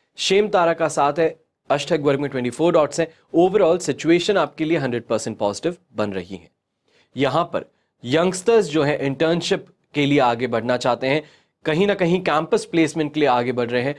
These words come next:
नई जॉब में जाना चाहते हैं, उनके लिए आज का दिन बहुत ज़्यादा सक्सेस भरा रहने वाला है। यहाँ पर व्यापारी वर्ग का आदमी अपनी सोच से ज़्यादा बेहतर कमाई भी करेगा, तो उस कमाई का आज के दिन लुत्फ उठाता हुआ भी नजर आएगा, यानी कि आनंद उठाएगा।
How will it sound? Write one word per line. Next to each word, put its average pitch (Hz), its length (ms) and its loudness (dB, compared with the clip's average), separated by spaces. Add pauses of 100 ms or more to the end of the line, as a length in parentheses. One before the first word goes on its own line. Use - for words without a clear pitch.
(220)
नई 170 240 2
जॉब 135 380 2
में 190 180 0
जाना 131 260 0
चाहते 123 320 -2
हैं, 147 120 -4 (320)
उनके 170 240 2
लिए 185 100 4
आज 139 180 0
का 156 100 -4
दिन 156 180 -4
बहुत 120 280 -2
ज़्यादा 127 300 0 (200)
सक्सेस - 580 -2
भरा 131 220 2
रहने 123 280 -2
वाला 101 240 -2
है। 90 120 -16 (520)
यहाँ 147 240 2
पर 123 200 -2 (160)
व्यापारी 135 400 2
वर्ग 175 260 0
का 180 140 0
आदमी 160 280 0 (320)
अपनी 220 320 0
सोच 180 280 0
से 170 120 -2
ज़्यादा 135 320 2
बेहतर 127 420 -2
कमाई 123 380 0
भी 202 140 2
करेगा, 175 360 2
तो 185 120 -4
उस 147 140 -2
कमाई 139 320 0
का 165 160 -2 (260)
आज 127 200 2
के 135 100 -16
दिन 165 160 0 (100)
लुत्फ 175 420 -2
उठाता 123 360 0
हुआ 127 180 2
भी 143 120 -2
नजर 143 240 0
आएगा, 107 220 0
यानी 110 140 -6
कि 120 220 -6
आनंद 135 300 0
उठाएगा। 101 440 -8